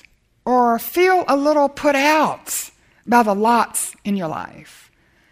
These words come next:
the monkeys around you, in your class, in your family, in your business, in your neighborhood, would you remember Lot? He was successful, he was prominent, he had built up a reputation, he had what he wanted,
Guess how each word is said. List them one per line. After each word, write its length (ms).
the 80
monkeys 600
around 400
you, 80
in 140
your 100
class, 520
in 100
your 80
family, 540
in 100
your 80
business, 540
in 60
your 100
neighborhood, 840
would 160
you 140
remember 560
Lot? 680
He 180
was 240
successful, 1000
he 180
was 220
prominent, 680
he 80
had 140
built 200
up 140
a 60
reputation, 800
he 120
had 260
what 80
he 100
wanted, 500